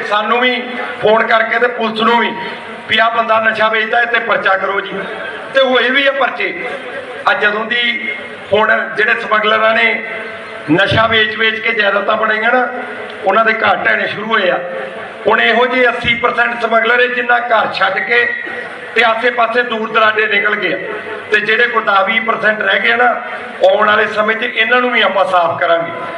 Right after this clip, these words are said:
ਇਹ ਗੱਲ ਆਪਾਂ ਰਹਿਣ ਨਹੀਂ ਦੇਣਾ। ਇਹਨਾਂ ਲੋਕਾਂ ਨੇ ਵੇਖੋ ਪੈਸੇ ਕਮਾਉਣ ਦੀ ਖਾਤਰ ਕਿੰਨੇ ਮਾਵਾਂ ਦੇ ਪੁੱਤ ਮਾਰਤੇ ਆ, ਕਿੰਨੀ ਧੀਆਂ ਦੇ ਸੁਹਾਗ ਜਾਰਤੇ, ਕਿੰਨੇ ਭੈਣਾਂ ਦੇ ਭਰਾ ਜਿਹੜੇ ਆ ਉਹ ਦੁਨੀਆ ਤੋਂ ਚਲ ਗਏ ਆ।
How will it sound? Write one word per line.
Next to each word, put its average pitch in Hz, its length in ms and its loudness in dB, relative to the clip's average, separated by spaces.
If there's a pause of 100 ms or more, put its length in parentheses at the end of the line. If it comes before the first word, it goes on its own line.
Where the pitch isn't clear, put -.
(220)
ਇਹ - 140 0
ਗੱਲ 220 220 0
ਆਪਾਂ 220 220 2
ਰਹਿਣ 220 220 2
ਨਹੀਂ 262 160 2
ਦੇਣਾ। 240 260 2 (640)
ਇਹਨਾਂ 254 320 2
ਲੋਕਾਂ 226 420 2
ਨੇ 233 120 2
ਵੇਖੋ 220 400 0 (140)
ਪੈਸੇ 220 240 4
ਕਮਾਉਣ 208 380 -2
ਦੀ 214 160 -4
ਖਾਤਰ 196 420 2 (880)
ਕਿੰਨੇ 240 460 2
ਮਾਵਾਂ 220 440 4
ਦੇ 226 140 2
ਪੁੱਤ 214 360 -2
ਮਾਰਤੇ 214 500 2
ਆ, 214 100 4
ਕਿੰਨੀ 226 380 -4
ਧੀਆਂ 220 340 0
ਦੇ 220 140 4
ਸੁਹਾਗ 202 440 0
ਜਾਰਤੇ, 208 420 0
ਕਿੰਨੇ 220 360 -2
ਭੈਣਾਂ 220 360 0
ਦੇ 202 120 -4
ਭਰਾ 208 360 2
ਜਿਹੜੇ 220 280 2
ਆ 208 140 2 (440)
ਉਹ 233 100 2
ਦੁਨੀਆ 214 360 2
ਤੋਂ 202 140 2
ਚਲ 190 220 0
ਗਏ 185 180 0
ਆ। - 60 -4